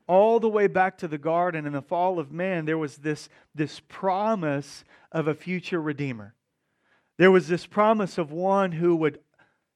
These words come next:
he would come and he would undo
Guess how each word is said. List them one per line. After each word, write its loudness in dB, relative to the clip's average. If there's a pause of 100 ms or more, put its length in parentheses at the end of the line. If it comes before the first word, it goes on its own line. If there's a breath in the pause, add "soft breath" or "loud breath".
he 4
would 4
come 4
and -2
he -2
would 0 (100)
undo 0